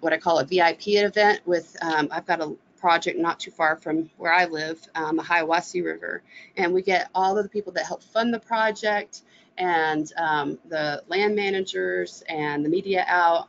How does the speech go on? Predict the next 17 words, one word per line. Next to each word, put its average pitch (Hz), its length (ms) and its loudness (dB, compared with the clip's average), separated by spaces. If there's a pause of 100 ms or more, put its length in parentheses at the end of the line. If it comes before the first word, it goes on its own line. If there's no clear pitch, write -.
(120)
on 156 240 -8
a, 147 260 -2
um, 143 240 -6 (140)
day 175 200 4
on 175 140 4
the 156 80 0
river. 175 500 -2 (440)
And 185 120 4
it's - 140 0
a 180 40 -4
great 190 200 0
experience, 165 680 -2
and 165 160 -2
it 160 80 -4
has, 156 500 -10
um, 156 320 -4
really, 160 460 -2